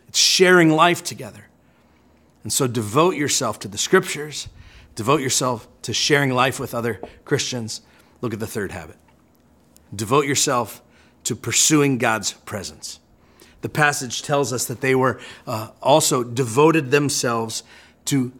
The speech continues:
the breaking of bread. That's a reference to the Lord's, uh, Supper. It's the remembrance of the death of Christ and what he did for their redemption. It also says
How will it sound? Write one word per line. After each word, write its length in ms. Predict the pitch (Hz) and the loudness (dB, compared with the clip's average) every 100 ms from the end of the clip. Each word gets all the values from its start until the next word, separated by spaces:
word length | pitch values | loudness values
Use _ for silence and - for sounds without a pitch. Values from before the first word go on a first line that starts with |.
| - | -6
the 120 | 113 | -4
breaking 600 | 95 147 170 180 160 147 | -2 4 6 6 2 0
of 200 | 120 104 | -2 -6
bread. 280 | 110 92 95 | -6 -6 -2
That's 220 | 127 - | 0 2
a 80 | 143 | 2
reference 440 | 139 131 131 - | 4 2 -2 -4
to 100 | 143 | -4
the 100 | 117 | -4
Lord's, 560 | 120 139 139 - - 123 | 2 4 4 0 -8 -8
uh, 100 | 113 | -4
Supper. 540 | - 151 - 92 82 - - - | 0 0 0 -6 -14 -20 -20 -10
It's 160 | 120 120 | -6 0
the 140 | 147 | 2
remembrance 580 | 139 143 156 175 170 151 | 4 4 4 6 4 2
of 80 | 123 | -2
the 80 | 117 | -2
death 260 | 127 120 | 0 -2
of 120 | 120 - | -4 -2
Christ 340 | 143 139 - | 0 0 -2
and 100 | 117 | -4
what 120 | 120 | -4
he 100 | 120 | -4
did 300 | 101 135 131 | 2 2 2
for 100 | 127 | -2
their 160 | 117 110 | -2 0
redemption. 480 | 104 113 113 107 98 | 0 -2 -4 -6 -4
It 80 | |
also 300 | 117 156 131 | -2 -2 -2
says 340 | 107 98 98 | -4 -6 -10